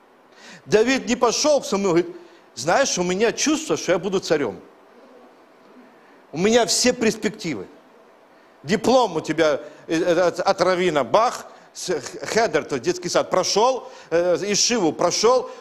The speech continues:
У меня все квалификации, хочу быть царём».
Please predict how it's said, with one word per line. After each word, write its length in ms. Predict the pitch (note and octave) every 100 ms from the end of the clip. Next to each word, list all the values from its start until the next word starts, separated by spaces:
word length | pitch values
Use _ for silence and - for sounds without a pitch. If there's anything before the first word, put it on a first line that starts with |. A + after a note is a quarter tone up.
| -
У 80 | F#3+
меня 300 | A3 C4+ G#3+
все 320 | - C#4+ C#4
квалификации, 840 | B3 B3 A3 A#3+ C4 B3 - G#3
хочу 340 | - - B3
быть 360 | G#3+ G3+ B3+ - - -
царём». 580 | - A#3 C4 A#3 B2